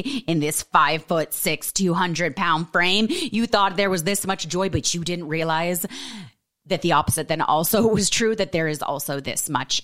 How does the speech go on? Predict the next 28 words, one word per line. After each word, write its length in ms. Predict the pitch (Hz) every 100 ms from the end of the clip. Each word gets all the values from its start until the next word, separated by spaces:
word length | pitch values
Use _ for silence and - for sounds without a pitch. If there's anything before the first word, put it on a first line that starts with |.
| 151
anger 320 | 143 139 139
that 140 | 127
can 120 | -
happen, 340 | 131 127 - 123
this 180 | - -
much 220 | - -
rage, 380 | 131 127 120 -
this 180 | -
much 200 | 120 120
pain 280 | - 123 127
that 120 | -
can 100 | -
happen," 380 | - - - -
right? 220 | 127 131
It 100 | -
also 380 | 71 101 139 -
spills 400 | - - 87 -
over. 180 | 85 -
It's 120 | -
something 280 | 220 196 147
I'm 360 | 107 131 135 131 - - -
working 340 | 147 131 139
on 200 | 135 131
in 100 | 127
therapy, 540 | 151 151 139 - 139 - -
uh, 200 | 151 - - - _ _ _ _
obviously, 420 | 143 147 147 165
but 220 | 180 151